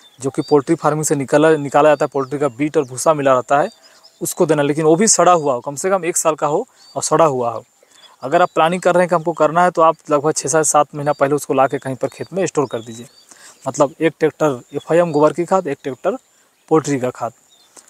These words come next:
दे दिए। दे के हम rotabator से अंतिम जुताई करके रख दिए और मेड़ तैयार कर दिए। मेड़ जब तैयार करें तो क्या होगा कि खाद सभी आके उसी मेड़ में इकट्ठा हो जाता है, तो खाद एक जगह जाता है, ये तो benefit हो गया। इसके बाद देखिए आते हैं हम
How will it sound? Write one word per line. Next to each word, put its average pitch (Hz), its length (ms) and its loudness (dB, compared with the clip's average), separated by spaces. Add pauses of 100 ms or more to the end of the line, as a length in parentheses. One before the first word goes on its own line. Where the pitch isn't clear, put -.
(340)
दे 156 160 4
दिए। 190 200 4
दे 165 180 2
के 180 120 0
हम 175 160 2
rotabator 165 420 2
से 170 120 0
अंतिम 151 220 -4
जुताई 151 200 0
करके 147 320 -2 (260)
रख 135 140 -2
दिए 143 280 -2
और 156 260 0 (200)
मेड़ 151 240 2
तैयार 135 220 0
कर 123 120 -10
दिए। 123 120 -8
मेड़ 147 220 -2
जब 175 120 0
तैयार 170 240 2
करें 180 180 -4
तो 170 80 -4
क्या 160 180 2
होगा 160 160 2
कि 170 200 -12
खाद 156 240 2
सभी 156 360 0
आके 156 200 2
उसी 151 220 -4
मेड़ 139 220 -2
में 190 140 -4 (360)
इकट्ठा 135 360 -2
हो 160 160 -4
जाता 135 260 -4
है, 127 140 -16 (460)
तो 143 80 -16
खाद 185 260 0
एक 170 120 2
जगह 143 180 0
जाता 123 280 -10
है, 131 160 -16 (420)
ये 151 80 -14
तो 165 120 -2
benefit 156 340 -2
हो 170 100 4
गया। 165 180 2 (760)
इसके - 220 0
बाद 180 120 4
देखिए 175 240 0
आते 170 160 2
हैं 170 60 2
हम 190 200 0